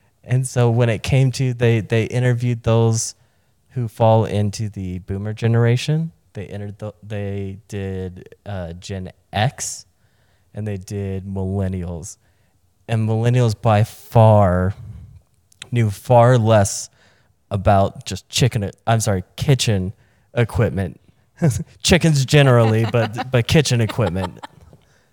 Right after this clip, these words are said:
Speaker 1: And so, uh, one of the items was a garlic press. Do you think that you could identify what a garlic press looks like?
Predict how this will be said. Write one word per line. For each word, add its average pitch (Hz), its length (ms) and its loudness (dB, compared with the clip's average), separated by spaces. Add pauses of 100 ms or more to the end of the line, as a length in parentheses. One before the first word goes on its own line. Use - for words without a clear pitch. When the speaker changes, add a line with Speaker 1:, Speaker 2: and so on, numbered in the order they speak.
(760)
Speaker 1:
And 113 120 -10
so, 107 500 0
uh, 113 140 0
one 127 200 4
of 117 100 2
the 117 140 0
items 113 320 2
was 98 120 -4
a 95 40 -6
garlic 101 500 0
press. - 500 2 (1120)
Do 113 100 -6
you 120 60 -2
think 127 180 4
that 123 120 4
you 120 180 6
could 120 160 4
identify 110 600 4
what 110 180 2
a 98 40 0
garlic 95 380 0
press 117 260 0
looks 120 220 -4
like? 117 200 0